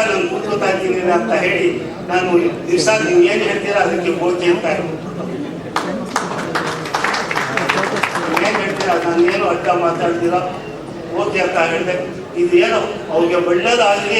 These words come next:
ನಾನು ಇವ್ರಿಗೆ ನಾನು ಏನಾದ್ರು ಕಾರ್ಯ ಮಾಡ್ಬೇಕಾದ್ರೆ ಇಪ್ಪತ್ತನೇ ತಾರೀಕಿಗೆ ಮಾಡು. ಏನಾದ್ರು ಅದು ಏನೋ ಇಪ್ಪತ್ತನೇ ತಾರೀಕು ನನಗೆ ತುಂಬಾ ಸಂತೋಷ.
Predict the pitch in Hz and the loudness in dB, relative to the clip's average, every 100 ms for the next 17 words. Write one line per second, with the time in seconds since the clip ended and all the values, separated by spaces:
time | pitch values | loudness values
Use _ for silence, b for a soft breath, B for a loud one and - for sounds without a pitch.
0 | 214 190 190 196 196 - - - 185 185 | 0 0 0 -2 -2 -6 -10 -6 -4 0
1 | 196 175 180 185 190 185 180 180 226 233 | 0 2 2 0 0 0 0 0 0 0
2 | 247 - 196 202 202 202 190 196 202 208 | 0 0 2 2 2 2 0 0 0 2
3 | 214 175 214 202 202 185 170 - 180 160 | 0 0 0 0 -2 0 -2 -2 -4 -4
4 | 151 147 147 - - - - - - - | -4 -6 -8 -10 -12 -16 -16 -16 -16 -14
5 | - - - - 180 214 202 - 147 160 | -14 -12 -8 -4 0 2 0 -2 -4 -2
6 | 170 175 - 220 185 - 202 202 196 180 | 0 2 2 0 0 0 0 0 -2 0
7 | 180 180 170 156 170 - - 185 180 170 | -2 -2 -4 -4 -4 -4 -2 0 0 -2
8 | 165 185 | -4 -4